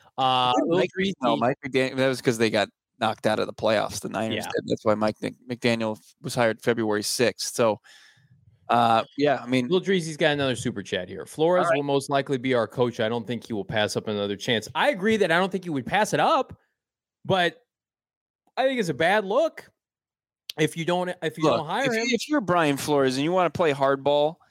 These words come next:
Speaker 2: and you wanna say, "Hey, look, uh, you either hire me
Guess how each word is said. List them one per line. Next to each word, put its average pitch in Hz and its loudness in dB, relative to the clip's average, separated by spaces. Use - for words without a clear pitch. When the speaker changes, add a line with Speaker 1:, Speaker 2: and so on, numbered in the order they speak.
Speaker 2:
and 135 0
you 151 4
wanna 156 4
say, 147 2
"Hey, 151 2
look, 139 0
uh, 120 2
you 160 -4
either 147 2
hire 160 2
me 156 -2